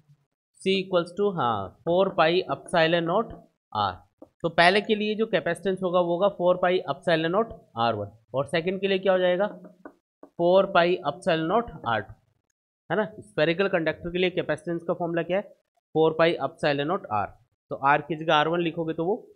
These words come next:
पहले capacitor का, पहले conductor का capacitance आ जाएगा और सेकंड का कितना होगा, four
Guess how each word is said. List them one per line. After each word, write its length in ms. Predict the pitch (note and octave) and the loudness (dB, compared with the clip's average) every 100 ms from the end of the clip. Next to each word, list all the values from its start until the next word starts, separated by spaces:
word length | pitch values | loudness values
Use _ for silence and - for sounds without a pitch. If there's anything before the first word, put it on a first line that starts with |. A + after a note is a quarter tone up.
| _ _ - | _ _ 4
पहले 220 | D#3+ F#3+ | 4 4
capacitor 440 | F#3+ F3 F3 - | 2 -4 -4 -6
का, 180 | F3+ G#3+ | 0 0
पहले 480 | B3 - - D#3+ F#3 | 0 -6 -2 0 2
conductor 380 | F#3+ E3+ D#3+ F3+ | 2 0 -2 -2
का 140 | F3+ | -2
capacitance 560 | F3+ D#3+ E3 - F3 E3+ | -2 -4 -6 -4 -4 -2
आ 80 | D#3 | -2
जाएगा 260 | E3 F3 | -2 -2
और 80 | F#3 | -2
सेकंड 360 | E3+ D#3 F3 F3 | -2 -4 -2 0
का 80 | |
कितना 240 | E3+ E3+ E3+ | -2 -2 -2
होगा, 260 | E3+ F#3+ | -2 -4
four 200 | D#3 C#3+ | -2 -4